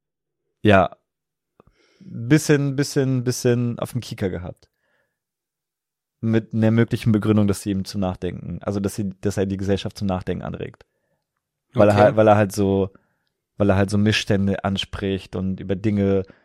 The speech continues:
Speaker 1: auf der Bühne, ja, einfach so spielt,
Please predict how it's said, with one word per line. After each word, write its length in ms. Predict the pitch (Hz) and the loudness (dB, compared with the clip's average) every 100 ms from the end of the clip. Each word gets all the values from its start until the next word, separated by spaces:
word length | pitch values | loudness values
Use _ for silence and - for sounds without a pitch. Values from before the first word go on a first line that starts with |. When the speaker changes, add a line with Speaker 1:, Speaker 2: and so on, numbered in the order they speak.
| _ _ _ _ _ | _ _ _ _ _
Speaker 1:
auf 120 | - - | -10 0
der 120 | 107 | 0
Bühne, 800 | 95 113 113 107 101 101 98 - _ _ _ _ _ _ _ _ _ | 2 2 2 2 2 2 0 -4 _ _ _ _ _ _ _ _ _
ja, 360 | - 104 95 92 | -4 0 2 2
einfach 300 | 98 104 95 | 0 -2 -4
so 320 | 98 95 95 | -4 -4 -4
spielt, 680 | - - 117 113 107 101 | -6 -2 2 4 4 -2